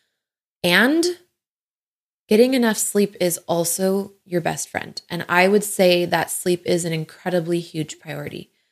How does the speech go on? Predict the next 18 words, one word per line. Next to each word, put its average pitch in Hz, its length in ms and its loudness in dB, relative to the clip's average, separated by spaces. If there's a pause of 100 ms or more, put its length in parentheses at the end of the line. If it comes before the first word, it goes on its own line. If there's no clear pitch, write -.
(220)
It's 226 140 2
one 302 100 2
of 311 60 0
the 294 80 6
first 247 300 0
ask-, - 360 -4
questions 160 580 0
I 170 140 0
ask - 480 -8 (100)
all 170 140 -6
of 160 140 -6
my 165 140 -14
clients. - 540 -16 (460)
And 208 120 2
so 202 360 4
that 190 300 2
is 254 160 2
why 202 480 2